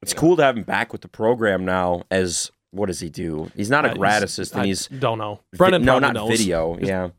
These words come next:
Speaker 3: uh, no,
Speaker 1: Oh,
Speaker 3: no,
Speaker 1: no,
Speaker 3: he,
Speaker 1: I
Speaker 3: he's
Speaker 1: was
Speaker 3: a
Speaker 1: gonna
Speaker 3: player development something or, uh, whatever. I don't know.
Speaker 1: Either way, that's a, that's a really good call.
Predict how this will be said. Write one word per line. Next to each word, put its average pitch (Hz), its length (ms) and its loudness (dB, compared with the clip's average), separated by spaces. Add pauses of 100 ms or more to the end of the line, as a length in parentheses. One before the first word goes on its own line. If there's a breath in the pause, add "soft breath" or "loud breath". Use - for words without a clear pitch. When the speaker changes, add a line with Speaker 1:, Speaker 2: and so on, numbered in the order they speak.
(220)
Speaker 3:
uh, 147 140 4
no, 151 120 4
Speaker 1:
Oh, 131 60 6
Speaker 3:
no, 156 140 6
Speaker 1:
no, 131 180 6
Speaker 3:
he, 160 80 8
Speaker 1:
I - 80 6
Speaker 3:
he's 170 120 6
Speaker 1:
was - 20 6
Speaker 3:
a 175 40 4
Speaker 1:
gonna 123 160 2
Speaker 3:
player 196 300 6
development 147 560 0
something 123 460 0
or, 113 180 -2 (180)
uh, 123 120 -2
whatever. 113 500 -2
I - 60 -8
don't 110 100 -6
know. 104 100 -10
Speaker 1:
Either 165 280 4
way, 98 260 4
that's 151 300 2
a, 160 60 2
that's 139 280 0
a 156 80 2
really 107 260 0
good 87 220 -2
call. 90 380 2